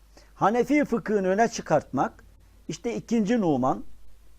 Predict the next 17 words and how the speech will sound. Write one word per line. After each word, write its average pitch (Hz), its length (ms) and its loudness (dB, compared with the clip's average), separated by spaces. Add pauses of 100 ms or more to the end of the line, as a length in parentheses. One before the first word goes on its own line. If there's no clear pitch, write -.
(340)
Maturidi 220 580 0
mezhebine 214 380 2
ait 185 340 6
olması, 135 680 0 (1700)
bu 311 320 6
konuyu 226 460 4
okuyan, 208 680 4 (180)
bu 190 120 -4
kitabımızdaki 156 1200 0
bu 175 120 -8
konuları 165 500 0
okuyan, 190 640 0 (880)
bu 214 400 2 (140)
soruyu 190 840 4 (340)
rahatlıkla 185 960 2 (260)
yüzde 160 420 -4
yüz 143 380 -4